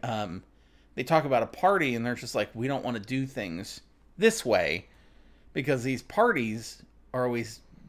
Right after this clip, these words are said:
you know, trash." And he's like, "Well, that's not true. We had, uh, you know, guys and hoes,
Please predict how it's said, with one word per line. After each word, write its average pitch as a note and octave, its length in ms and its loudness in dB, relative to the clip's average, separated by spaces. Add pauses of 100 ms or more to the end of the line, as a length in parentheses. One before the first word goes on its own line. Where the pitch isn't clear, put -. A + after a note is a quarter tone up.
you A2+ 140 -6
know, F#2 80 -8
trash." - 420 2
And C#3+ 80 -8
he's D3 100 -8
like, E3 140 -6
"Well, C4 80 -4
that's D4+ 160 -4
not G#2+ 140 -4
true. A#2 160 -6
We C#3+ 80 2
had, G#2+ 180 2 (720)
uh, B2 340 0
you A#2+ 120 -2
know, G2+ 120 -4 (100)
guys A#2 360 2
and D3 120 -2
hoes, C#3+ 640 2